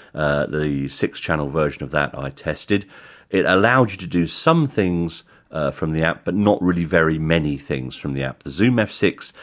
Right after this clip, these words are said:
doesn't allow you to control the whole menu structure, but it allows you to control an awful lot of it. So if you combine these two things, the ability to rescue your recording if it clips or if it's too low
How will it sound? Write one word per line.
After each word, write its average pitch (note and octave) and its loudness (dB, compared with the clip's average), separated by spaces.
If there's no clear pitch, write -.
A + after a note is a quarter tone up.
doesn't C3 4
allow A2 4
you G2 0
to F2 -12
control E2+ -2
the D2 -4
whole C#3+ 2
menu C3 2
structure, - 0
but F2+ -4
it - 0
allows E2+ 0
you E2+ -4
to - -12
control D#2 -4
an D2+ -8
awful E2+ 2
lot D#2 -2
of C2 -6
it. C2 -6
So - 0
if - 2
you G#3 -2
combine A2 2
these F#2+ -2
two G#2+ -2
things, C#2 -2
the E2 0
ability C3+ 0
to F#2 -2
rescue G#2 0
your G#2 0
recording F#2+ 0
if E2 -6
it - -4
clips - 0
or E2 -2
if - -6
it's - -8
too E2 -2
low D#2 2